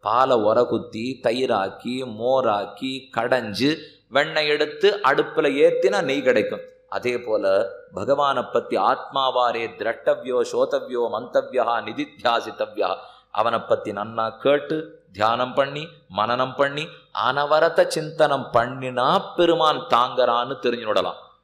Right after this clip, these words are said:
நேர பார்த்தா அவன் ஆதாரம், நாம ஆதேயம்ங்கிறது கண்ணுல படாது. ஆனா தியானம் பண்ண பண்ண, பாசுரங்களை சேவிக்க சேவிக்க அவன் ஆதாரம்னு புரிஞ்சுக்கிற முடியும்.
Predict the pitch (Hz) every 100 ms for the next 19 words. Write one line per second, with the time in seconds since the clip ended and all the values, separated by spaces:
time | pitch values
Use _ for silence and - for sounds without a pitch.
0 | _ _ 101 127 160 165 165 151 143 156
1 | 147 147 131 139 135 143 143 147 135 135
2 | 120 127 123 135 135 135 131 131 123 131
3 | 123 123 104 92 - - _ 117 120 101
4 | 87 117 135 127 107 117 127 127 113 -
5 | 127 151 151 123 135 135 127 123 120 -
6 | 131 139 139 - 123 - 156 170 165 135
7 | 92 - - - 117 117 107 123 127 135
8 | 139 156 160 143 135 135 123 117 117 98